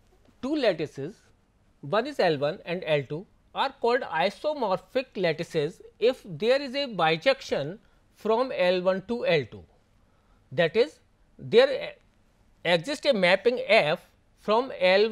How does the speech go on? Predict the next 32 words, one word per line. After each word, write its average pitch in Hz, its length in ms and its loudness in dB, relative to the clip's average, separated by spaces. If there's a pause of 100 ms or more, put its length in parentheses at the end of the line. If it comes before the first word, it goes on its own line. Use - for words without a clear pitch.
(100)
one 294 200 -4
to 311 200 -6
L 202 360 2
two 170 180 -8 (380)
such - 380 -2
that 202 300 4 (640)
f 240 320 4
of 196 280 4 (540)
A 233 140 0 (280)
and 226 280 0
B 233 320 -4
equal 208 280 0
to 247 180 -4
f 165 220 2
of 180 120 0 (180)
A 165 120 -2 (440)
and 175 240 0 (200)
f - 80 -10
of 254 140 2 (160)
B। 247 100 -2 (720)
Similarly, 233 600 2 (560)
f 254 280 4
of 220 240 4 (260)
A 302 200 -2
or 220 300 6
B 190 340 -4 (420)
equal 214 380 0
to 185 280 2
f - 80 -4
of 196 140 0 (160)
A 190 160 0 (1200)
or 240 260 10